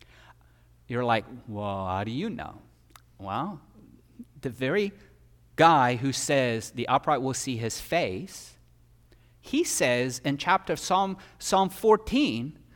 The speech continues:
that no one is righteous. And I find it ironic that he says the upright will see his face, and then a couple chapters, uh,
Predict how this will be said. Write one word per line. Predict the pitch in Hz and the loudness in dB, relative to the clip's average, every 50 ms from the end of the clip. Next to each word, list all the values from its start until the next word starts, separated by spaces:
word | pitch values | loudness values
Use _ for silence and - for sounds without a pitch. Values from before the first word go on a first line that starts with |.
| - - - | -20 0 2
that | 208 202 - | 4 4 4
no | 214 247 294 | 6 6 8
one | 320 330 311 269 | 8 8 6 6
is | 233 165 123 | 4 0 2
righteous. | 135 131 120 117 - - 123 | 4 4 4 4 2 0 -2
And | 147 160 190 | 2 6 6
I | 220 214 | 6 8
find | - - 233 240 254 | 8 8 8 8 8
it | 262 254 | 10 10
ironic | 214 196 180 170 160 185 220 233 233 202 175 | 12 12 12 12 12 12 12 12 10 8 4
that | - 165 156 | 2 2 0
he | 170 | 2
says | 160 - 196 196 | 2 2 2 2
the | 147 170 170 | 4 6 8
upright | 175 208 - 233 208 214 | 8 10 10 10 10 10
will | 175 185 | 8 6
see | - - 190 | 4 4 6
his | 190 175 - - | 6 6 6 4
face, | - - 185 214 196 196 - | 4 6 8 8 8 6 4
and | 175 156 | 2 2
then | 151 147 | 2 4
a | |
couple | 147 - 196 196 190 | 4 2 2 2 2
chapters, | - - 190 196 185 - 180 165 - - - - - | 6 8 8 8 8 6 0 -4 -4 -8 -14 0 6
uh, | 151 156 151 143 | 8 8 10 8